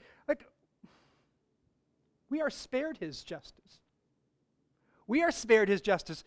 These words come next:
because Christ takes the justice for us. And so that's, that's, that's the pivot point in the world, right? It's, it's the cross.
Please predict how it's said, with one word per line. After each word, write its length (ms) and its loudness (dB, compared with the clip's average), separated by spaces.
because 280 -2
Christ 400 0
takes 420 -2
the 100 -4
justice 440 -6
for 220 -8
us. 320 -20
And 140 -2
so 220 0
that's, 280 4
that's, 360 0
that's 220 6
the 100 2
pivot 320 4
point 280 8
in 60 6
the 80 6
world, 400 6
right? 260 6
It's, 160 -4
it's 160 -10
the 100 -8
cross. 600 2